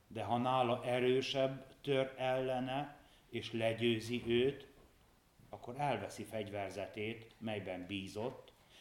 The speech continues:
és szétosztja a zsákmányt. Aki nincs velem, az ellenem van,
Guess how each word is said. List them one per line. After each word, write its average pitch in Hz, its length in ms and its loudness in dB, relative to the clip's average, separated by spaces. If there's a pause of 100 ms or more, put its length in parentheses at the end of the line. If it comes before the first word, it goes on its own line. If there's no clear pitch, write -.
(100)
és 120 140 -4
szétosztja 120 640 0
a 104 60 -8
zsákmányt. 90 680 -8 (1200)
Aki 120 240 -4
nincs 147 320 2
velem, 127 640 4 (420)
az - 200 -16
ellenem 107 600 -2
van, 101 380 -6